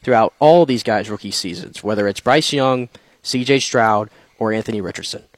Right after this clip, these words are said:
It's going to happen. I mean, w-, Will Levis, rec-, he's not even, like, number two on their depth chart. He's behind Malik Willis, I think. What's that say?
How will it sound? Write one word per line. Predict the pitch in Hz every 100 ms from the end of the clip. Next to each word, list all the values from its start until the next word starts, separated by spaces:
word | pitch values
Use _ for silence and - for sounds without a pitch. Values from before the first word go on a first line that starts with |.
| -
It's | 165 -
going | 151 131 131
to | 131
happen. | 110 104 -
I | 110
mean, | 123 123
w-, | 127 101 123
Will | 175 180
Levis, | 165 143 127 - -
rec-, | 135 -
he's | 143 160
not | 160 151
even, | 143
like, | 139 127
number | 135 127
two | - 156 131
on |
their | 127 127
depth | 110 -
chart. | - - -
He's | 202
behind | 165 139 143 147
Malik | 156 170
Willis, | 214 202 120
I | 110
think. | - - _ _ _ _ _ _ _ -
What's | 151
that | 202 190
say? | - - -